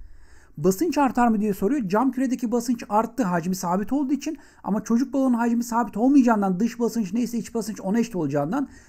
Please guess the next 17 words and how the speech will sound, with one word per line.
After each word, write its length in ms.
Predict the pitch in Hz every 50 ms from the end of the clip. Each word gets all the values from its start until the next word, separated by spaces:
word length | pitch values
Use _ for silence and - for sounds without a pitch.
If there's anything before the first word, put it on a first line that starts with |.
| - - 170 165
dış 200 | 247 - - -
basınç 320 | 262 233 247 233 - -
değişmediği 360 | 247 254 233 - 220 220 220
için 140 | 185 247 - -
iç 180 | 233 - -
basınç 240 | 240 220 220 - 208
ne 80 | 226 220
yapmayacak? 420 | - - 196 190 262 226 185 156
Değişmeyecek. 480 | 160 165 160 - - 123 117 123 123 - - - - - -
Dolayısıyla 260 | 185 - 214 180 170
balonun 280 | 175 180 208 233 226
basıncı 280 | 226 226 220 214 214 196
değişmez, 360 | 214 208 - - 254 233 185
cam 200 | 165 196 202 196
kürenin 280 | - 190 196 190 175 160
basıncı 340 | 175 175 185 170 151 185 175
artar. 300 | 175 - 233 254 247